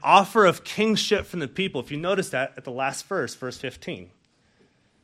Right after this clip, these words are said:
It's the same thing that Satan offers Jesus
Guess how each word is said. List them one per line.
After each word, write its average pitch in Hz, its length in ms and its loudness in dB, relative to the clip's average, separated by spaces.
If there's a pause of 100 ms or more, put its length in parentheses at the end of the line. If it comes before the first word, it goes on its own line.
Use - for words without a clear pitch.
(180)
It's 170 120 -6
the 226 80 4
same 247 500 6
thing 233 400 2
that 196 180 -2
Satan 202 360 6
offers 170 440 0
Jesus 156 680 0